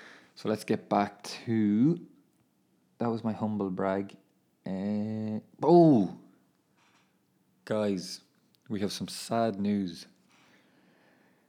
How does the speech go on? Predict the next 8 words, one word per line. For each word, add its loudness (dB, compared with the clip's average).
Uh, 4
I'd -6
like 0
to, 2
to 0
extend 0
my 2
condolences 0